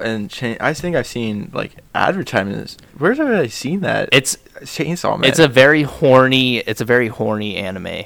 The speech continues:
Speaker 2: or a very horny manga, but it's good.
Speaker 1: I don't know if I'm in, I don't, I feel like sometimes they could be overboard with the horniness in anime sometimes.
Speaker 2: Dude, I mean, I mean, it's not like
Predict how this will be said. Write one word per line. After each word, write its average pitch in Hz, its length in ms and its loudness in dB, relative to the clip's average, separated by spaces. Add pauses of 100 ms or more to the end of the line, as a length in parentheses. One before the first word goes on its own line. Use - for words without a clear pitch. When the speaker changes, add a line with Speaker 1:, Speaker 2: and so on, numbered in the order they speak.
Speaker 2:
or 104 180 0
a 98 60 -2
very 101 280 -2
horny 101 400 -6
manga, 107 600 -4 (280)
but 107 160 -4
it's - 240 -10 (280)
good. 64 340 -10
Speaker 1:
I 214 140 -4
don't 196 180 0
know 110 320 0
if - 160 -8
I'm 98 140 -4
in, 95 220 -6 (220)
I 147 220 -6
don't, - 200 -16 (760)
I - 100 -10
feel 220 180 -6
like 160 120 -2
sometimes 101 380 -6
they 98 100 -6
could 107 120 -8
be 87 120 -6
overboard 113 500 -4
with - 140 -8 (520)
the 123 160 -4
horniness 110 420 -4
in 113 80 -6
anime 117 320 -2
sometimes. - 520 -8 (320)
Speaker 2:
Dude, 180 280 0 (400)
I 139 120 6
mean, 156 320 2 (160)
I 175 100 2
mean, 220 180 0
it's - 200 -6
not 196 200 -8
like 160 440 -4